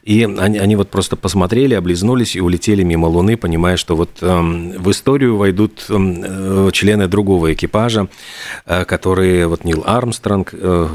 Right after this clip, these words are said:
как человек первый, который ступил на поверхность другого, э, ну, кос-, космического тела. Ох, ну, а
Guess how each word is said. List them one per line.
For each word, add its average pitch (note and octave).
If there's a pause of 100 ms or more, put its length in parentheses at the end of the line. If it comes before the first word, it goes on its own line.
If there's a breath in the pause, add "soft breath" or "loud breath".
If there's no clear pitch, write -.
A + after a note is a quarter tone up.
(160)
как D#2+
человек E2
первый, F#2+
который E2+ (400 soft breath)
ступил F#2+
на E2+
поверхность E2+
другого, E2+ (200 soft breath)
э, F2
ну, F2+ (580)
кос-, -
космического F#2+
тела. D2 (1300 loud breath)
Ох, C#3
ну, C#3+
а D3+